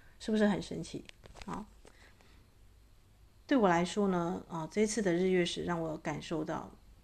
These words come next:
大家确确实实啊，都在自己的人生的路上哦，啊，因为我，我觉得我比较像是生命上的教练啦，因为每一个人的生命的这个，你的圣坛怎么样，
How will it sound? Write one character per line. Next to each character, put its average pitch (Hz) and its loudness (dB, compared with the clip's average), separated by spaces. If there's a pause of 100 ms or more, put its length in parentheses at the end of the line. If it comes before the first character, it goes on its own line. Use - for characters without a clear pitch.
大 202 0
家 196 2
确 - -4
确 202 0
实 170 -4
实 151 -6
啊， - -10
都 175 -2
在 175 -2
自 185 -4
己 170 -6
的 160 -8
人 165 -4
生 180 -6
的 175 -2
路 170 0
上 165 -8
哦， 196 -16 (140)
啊， 175 -18
因 196 -2
为 226 4
我， 175 2
我 196 6
觉 220 4
得 233 8
我 214 8
比 196 2
较 196 8
像 220 4
是 202 4
生 196 0
命 185 2
上 180 -4
的 165 -2
教 165 -2
练 165 -2
啦， - -14
因 185 -6
为 196 2
每 175 2
一 185 4
个 202 2
人 160 2
的 165 -2
生 196 0
命 190 4
的 156 -2
这 170 -6
个， 165 0
你 165 -2
的 170 0
圣 202 2
坛 170 -6
怎 165 -6
么 151 -6
样， 175 0